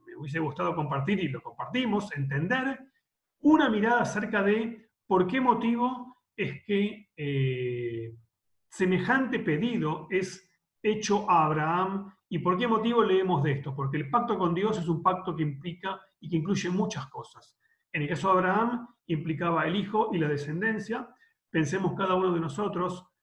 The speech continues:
cuáles son las partes, cuáles son los componentes, cuáles son los elementos que serán parte de nuestro pacto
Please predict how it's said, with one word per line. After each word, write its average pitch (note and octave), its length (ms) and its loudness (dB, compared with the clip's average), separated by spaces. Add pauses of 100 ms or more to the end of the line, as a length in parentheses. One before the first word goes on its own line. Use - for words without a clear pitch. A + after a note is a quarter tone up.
(120)
cuáles G#3 220 2
son G3 160 0
las D3 140 2
partes, D#3 600 2 (220)
cuáles G3 220 -2
son F#3+ 100 0
los D#3+ 140 2
componentes, D3+ 840 -2 (240)
cuáles G3 220 0
son G#3 160 0
los E3+ 180 -2
elementos D#3+ 720 0 (240)
que E3+ 80 -6
serán F3+ 320 0
parte F#3+ 280 2
de D#3+ 60 0
nuestro C#3+ 280 -2
pacto D#3 600 -2